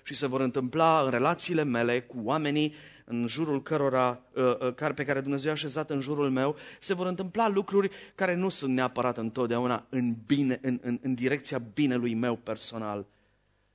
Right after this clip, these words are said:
Dar ele contribuie la binele nostru, al tuturor, împreună. Se întâmplă lucruri care nu întotdeauna îmi plac mie. Dar dacă lucrul acesta este pentru binele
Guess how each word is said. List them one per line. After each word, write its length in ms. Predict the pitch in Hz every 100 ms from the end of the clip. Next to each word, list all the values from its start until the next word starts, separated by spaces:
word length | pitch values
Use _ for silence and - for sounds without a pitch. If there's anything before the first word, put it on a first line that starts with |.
| _
Dar 160 | - - 101 104
ele 340 | 180 233 170
contribuie 640 | - 113 104 151 156 135
la 120 | 120 104
binele 640 | 107 123 123 123 127 117 - _ _ _ _ 110 120
nostru, 540 | 117 208 233 - - 107
al 160 | 104
tuturor, 840 | 107 151 147 135 143 233 226 131 104 _ _ _
împreună. 520 | - 117 - 180 240 117
Se 160 | -
întâmplă 260 | 113 139 147
lucruri 240 | 175 220
care 140 | 254 302
nu 80 |
întotdeauna 360 | 359 190 147 127
îmi 100 | 117
plac 240 | 123 110
mie. 400 | 110 107 101 90 _ _ _ _ _
Dar 100 | 120
dacă 120 | 127
lucrul 240 | 165 240 247
acesta 640 | 180 220 - - 151 143 - -
este 300 | 139 139 143
pentru 320 | - 131 123
binele 640 | 120 151 143 135 131 127